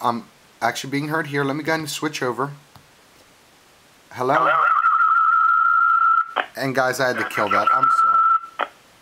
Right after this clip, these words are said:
Speaker 1: There it is, guys. I'm sorry. I, I know that it's... I'm just really excited. This thing works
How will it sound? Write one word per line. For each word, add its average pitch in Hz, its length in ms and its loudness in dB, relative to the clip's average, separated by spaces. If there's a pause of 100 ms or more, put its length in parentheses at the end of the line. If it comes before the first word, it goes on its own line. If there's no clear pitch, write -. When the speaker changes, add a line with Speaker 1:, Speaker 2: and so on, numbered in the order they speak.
(1000)
Speaker 1:
There 127 200 0
it 98 80 -2
is, 95 160 -8
guys. 104 260 -4
I'm 151 220 0
sorry. 120 440 0
I, 131 280 0
I 143 40 2
know 151 140 0
that 143 140 0
it's... 135 180 -6 (380)
I'm 151 200 0
just 151 300 -4
really 127 540 0
excited. 117 640 -2
This 156 220 -4
thing 135 440 -2
works 127 440 0